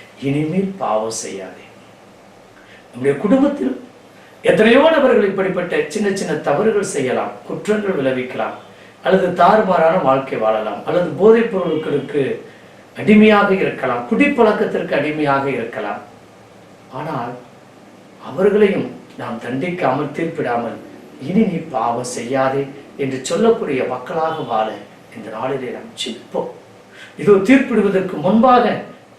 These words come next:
நீ தீர்ப்பிட்டால் நீ தீர்ப்புக்கு உள்ளாகுவாய், தீர்ப்பிடாதே, இதோ நீயும் தீர்ப்பிடப்பட மாட்டாய் என்பதை உணர்ந்து பார்த்து, நம் மத்தியில் வாழக்கூடிய, நம் குடும்பத்தில் வாழக்கூடிய, நம் வேலை செய்கின்ற இடத்தில் ஒருவரை ஒருவர் தீர்ப்பிடாமல்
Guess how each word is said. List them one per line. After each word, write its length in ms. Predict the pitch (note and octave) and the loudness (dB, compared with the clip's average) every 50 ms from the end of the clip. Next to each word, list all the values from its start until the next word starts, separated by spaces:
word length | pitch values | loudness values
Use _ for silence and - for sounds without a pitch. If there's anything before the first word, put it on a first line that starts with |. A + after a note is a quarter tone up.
| - - - - - - - - - | -20 -20 -20 -20 -20 -20 -20 -18 -12
நீ 180 | - B2+ C3+ E3 | -8 -4 0 0
தீர்ப்பிட்டால் 840 | F#3+ - F#3+ A3 A#3 A3+ - C4 A#3+ - A#3 A#3 C4 - - - | 0 2 2 2 2 2 2 0 2 4 4 4 4 4 2 -2
நீ 200 | - G3 B3 C#4+ | -2 -2 0 0
தீர்ப்புக்கு 640 | D#4 - - C#4 C4+ G#3+ F#3+ - B3+ A#3+ A3 G3 F3+ | -2 -2 -4 -4 -4 -4 -4 -6 -6 -4 -2 0 2
உள்ளாகுவாய், 540 | F3+ F3 E3 D#3+ - C3+ B2+ - - - - - - - - - - - - - - - - - - - - - - - - - - | 4 4 4 4 2 0 -2 -4 -6 -6 -10 -14 -20 -20 -20 -20 -20 -20 -20 -20 -20 -20 -20 -20 -20 -20 -20 -20 -20 -20 -16 -6 -2
தீர்ப்பிடாதே, 840 | G3 F#3+ F#3+ - F3 - C3+ C3 B2 A#2+ A2+ G#2+ G2+ G2 F#2+ - - - - - - - - - - - - - | -2 -2 -2 -2 -2 0 2 2 2 0 0 -4 -6 -8 -12 -14 -18 -20 -20 -20 -20 -20 -20 -20 -20 -20 -20 -18
இதோ 320 | B2 A#2+ C3+ C#3+ C#3 C3 B2 | -8 -2 0 0 2 2 0
நீயும் 420 | A2+ B2 D3+ E3 F3+ E3 C3+ B2+ - | -2 -4 -6 -4 -4 -4 -6 -6 -4
தீர்ப்பிடப்பட 600 | - D3+ D3+ - - C3 B2 A2+ - A2 A2 G#2 - | -6 -6 -6 -6 -6 -6 -6 -6 -6 -6 -6 -6 -6
மாட்டாய் 420 | G#2+ A2+ A#2 - - A#2 A2 - - - - - - - - - - - | -6 -8 -6 -4 -4 -4 -4 -4 -6 -10 -16 -20 -20 -20 -20 -20 -16 -10
என்பதை 300 | C#3+ C3+ B2+ B2 A#2 A2+ | -8 -8 -6 -6 -6 -6
உணர்ந்து 380 | G#2+ G#2 A2+ A#2 C3 C3+ C3+ D3 | -6 -6 -6 -6 -4 -2 -2 -2
பார்த்து, 540 | C#3 C#3 D3+ D3 D3 - - F3 - - - - - - - - - - - | -2 0 -2 -2 -2 -4 -6 -8 -10 -10 -12 -16 -20 -20 -20 -20 -20 -18 -8
நம் 180 | E3 F#3 A#3 A#3 | -4 -2 0 0
மத்தியில் 420 | G3+ G3 F#3+ - D4 D4 B3+ A3 | 0 -2 -2 0 0 0 0 0
வாழக்கூடிய, 600 | - - - - - - - B2+ B2 A#2+ A#2 A#2 | 0 0 -2 -2 -4 -4 -6 -6 -6 -6 -6 -6
நம் 180 | - - F#3+ - | -4 -4 -4 0
குடும்பத்தில் 380 | - A#3 C#4 C#4+ C4+ - A3+ F#3+ | 0 2 2 2 2 2 0 0
வாழக்கூடிய, 460 | D3 C#3 C3+ C3+ - - B2 B2 B2 | 2 2 0 0 -2 -4 -6 -6 -4
நம் 100 | B2 C3+ | -2 0
வேலை 200 | F#3 A3+ C#4 C4+ | 2 2 2 2
செய்கின்ற 320 | - - G3 F3+ E3+ D3+ | 2 0 0 0 0 0
இடத்தில் 500 | D3 D3+ D#3 - - - C#3 - - - - - - - - - - - - - | 2 2 2 2 0 -2 -4 -4 -6 -10 -16 -20 -20 -20 -20 -20 -20 -16 -2 2
ஒருவரை 380 | - A3+ - D#4 D4+ B3 A3 | 4 4 4 4 4 4 4
ஒருவர் 360 | F#3 D#3+ D#3 C#3 C3+ C3 - - | 4 4 2 0 0 -2 -2 -2
தீர்ப்பிடாமல் 680 | - F#3+ F#3+ F#3+ - D3+ C3 B2+ - - - - - | -2 -2 -2 -2 -4 -4 -2 -2 -2 -2 -4 -6 -8